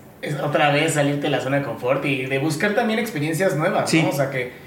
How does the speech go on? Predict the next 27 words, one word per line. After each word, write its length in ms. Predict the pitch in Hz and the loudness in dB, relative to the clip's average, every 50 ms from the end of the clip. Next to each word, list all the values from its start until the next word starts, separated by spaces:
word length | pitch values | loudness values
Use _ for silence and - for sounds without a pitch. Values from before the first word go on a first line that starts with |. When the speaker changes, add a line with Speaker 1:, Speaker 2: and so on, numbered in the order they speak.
| - - - - | -20 -18 -10 -6
Speaker 1:
nunca, 360 | 147 170 170 190 190 190 190 | -4 -2 2 2 2 2 2
nunca 240 | 190 196 202 240 226 | 2 2 2 2 2
vamos 160 | 220 220 202 | 2 2 0
a 40 | 160 | 2
saber 220 | 147 139 143 147 | 2 2 2 0
si 80 | 156 170 | 0 0
no 100 | 165 160 | 0 0
nos 180 | 165 170 160 147 | 0 0 0 -2
gusta 240 | 165 156 - 170 156 | -2 -2 0 -2 -2
algo 160 | 160 180 185 | 0 -2 -2
si 100 | 143 110 | -2 -4
no 80 | 117 | -4
lo 80 | 117 120 | -4 -4
hacemos, 400 | - - 127 127 107 - - - - - - - | -4 -6 -6 -6 -6 -8 -10 -12 -16 -18 -14 -10
Speaker 2:
Exacto. 400 | - 117 - 190 214 214 - - 123 | -6 -4 -2 -2 -2 -4 -6 -6 -6
Speaker 1:
¿no? 220 | 131 147 - - - - - | -4 -4 -6 -8 -10 -8 -2
Oye, 200 | - 175 185 185 | 2 2 4 4
y 280 | 185 185 185 185 - - | 4 2 0 -2 0 0
hablando 340 | 156 156 165 170 190 196 202 | 0 2 2 2 2 2 2
de 60 | 190 | 2
esta 180 | 180 190 180 - | 2 2 2 2
parte 260 | 175 165 - 185 - | 0 0 0 -2 -2
que, 260 | 165 147 139 - - - | -2 -2 -2 -2 -4 -4
o 20 | |
sea, 140 | 139 147 143 | -4 -2 -2
porque 160 | - 143 156 | -2 -2 -2
estás, 240 | 147 - 180 175 170 | 0 2 2 2 0